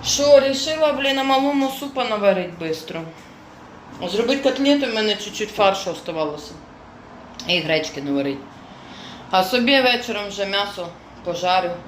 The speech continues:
з салатом. Щас трохи слив є, то я так їми перебиваюсь, тому що їсти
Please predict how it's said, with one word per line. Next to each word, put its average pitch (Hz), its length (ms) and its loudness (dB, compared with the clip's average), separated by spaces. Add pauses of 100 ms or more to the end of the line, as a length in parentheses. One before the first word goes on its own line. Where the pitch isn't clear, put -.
(640)
з - 140 -16
салатом. 156 520 2 (480)
Щас 202 180 2
трохи 233 340 2
слив 240 340 0
є, 165 240 2 (140)
то 170 60 -6
я 170 260 6
так 156 260 -2 (400)
їми 185 300 -2
перебиваюсь, 175 680 0 (160)
тому 151 160 -14
що 175 140 -12
їсти 175 260 -8